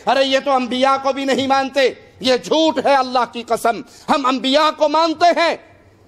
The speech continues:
علیہم السلام، انبیاء کے اصحاب کو مانتے ہیں، اہل بیت کو مانتے ہیں، ائمہ کو مانتے ہیں، محدثین کو مانتے ہیں،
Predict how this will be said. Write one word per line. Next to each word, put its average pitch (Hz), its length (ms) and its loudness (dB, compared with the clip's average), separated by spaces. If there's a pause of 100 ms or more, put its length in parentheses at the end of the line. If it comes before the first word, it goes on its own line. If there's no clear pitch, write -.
(320)
علیہم 302 460 0
السلام، 302 800 0 (560)
انبیاء 294 500 0
کے 294 100 0
اصحاب 311 460 0
کو 311 120 2
مانتے 330 480 0
ہیں، 339 120 -2 (460)
اہل 285 320 2
بیت 339 280 2
کو 311 100 2
مانتے 330 500 2
ہیں، 311 120 -2 (300)
ائمہ 320 460 0
کو 302 120 2
مانتے 320 500 2
ہیں، 311 100 0 (200)
محدثین 320 640 2
کو 311 140 0
مانتے 320 500 2
ہیں، 320 140 0